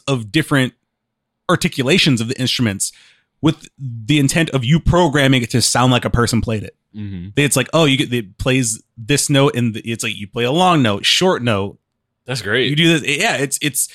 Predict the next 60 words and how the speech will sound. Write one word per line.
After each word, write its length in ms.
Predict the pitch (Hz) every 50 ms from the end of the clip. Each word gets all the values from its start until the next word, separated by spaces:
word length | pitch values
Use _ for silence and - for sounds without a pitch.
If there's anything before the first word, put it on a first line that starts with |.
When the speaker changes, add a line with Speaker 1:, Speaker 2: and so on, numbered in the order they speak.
| - - -
Speaker 1:
I 80 | 185 202
mean, 100 | 208 202
it's 140 | 202 -
a 20 | 220
little 160 | 220 175 147
bit 60 | 113 113
work 220 | 135 185 262 -
heavy, 420 | - - 156 127 120 117 123 127
but 160 | 131 120 131 127
I 140 | 117 123
mean, 280 | 123 127 120 113 110 104 _ -
when 140 | 131 135 139
you're 120 | 135 127
a 40 | 110
composer, 440 | - - 107 - 135 143 139 117 110
you're 160 | 107 110 110
just 160 | 104 107 -
kinda 180 | - 123 113 101
sitting 560 | - - - 139 113 117 113 113 110 110 - _ _ _ _ _ _ -
at 120 | 127 -
your 120 | 113 110 104
workstation 480 | 113 120 - - - 120 107 - 101 - -
anyway. 480 | 120 120 107 101 90 92 98 104 107 -
Speaker 2:
Mm-hmm. 340 | - 98 95 87 87 82 85
Speaker 1:
But 120 | 90 160
it's 80 | 156 151
like, 140 | 160 147 135
you 60 | 143
know, 40 | 143
to 100 | - 160
make 220 | 147 156 156 -
it 80 | 165 -
sound 280 | - - 147 135 143
like, 120 | 147 139 131
like, 160 | 135 127 113
you 80 | 127 147
can 100 | 156 147
make 120 | 156 147
it 60 | 139 -
sound 260 | - - 127 127 135
like 100 | 131 -
an 80 | -
actual 320 | 117 107 113 - 139 127 - -
orchestra's 420 | 135 127 - 123 - - 107 -
playing. 460 | - - 117 107 90 82 82 85 92 - _ _ _ _ _ _
It 40 | -
may 100 | 143 160
have 100 | 156 127 -
taken 280 | - 147 156 - - 175
you 60 | 143
a 40 | 123
while, 180 | 123 127 131
but 60 | 127 120
it's 80 | -
like, 80 | 120 113
you 100 | 127 180
can 160 | - 196 160
make 140 | 156 151 -
a 40 | 175
masterpiece. 760 | 185 196 262 311 - - - - - - - - - - -